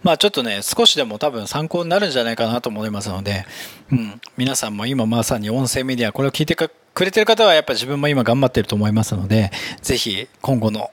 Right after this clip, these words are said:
参考にしていただけたらと思います。明日からちょっとまたね、本の紹介というか、今、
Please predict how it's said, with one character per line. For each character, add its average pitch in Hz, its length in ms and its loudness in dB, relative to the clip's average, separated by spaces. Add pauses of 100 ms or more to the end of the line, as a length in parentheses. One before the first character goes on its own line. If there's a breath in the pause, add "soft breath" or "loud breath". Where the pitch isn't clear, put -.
参 113 220 -4
考 107 160 -4
に 110 220 -4
し - 140 0
て 120 80 2
い 110 80 2
た 117 120 2
だ 110 100 2
け 120 100 2
た 117 120 2
ら 107 100 4
と 104 120 0
思 98 160 4
い 101 40 2
ま 110 160 6
す。 - 120 -4 (280 loud breath)
明 143 80 6
日 254 180 4
か 233 100 6
ら 175 80 2
ち - 60 -2
ょ - 40 0
っ - 20 -2
と - 80 -8
ま 117 120 -2
た 123 80 -4
ね、 113 240 -2 (400 loud breath)
本 147 260 0
の 95 180 -6 (100)
紹 127 240 0
介 120 200 0
と 120 100 -2
い 113 60 0
う 110 40 -4
か、 - 280 -8
今、 107 300 0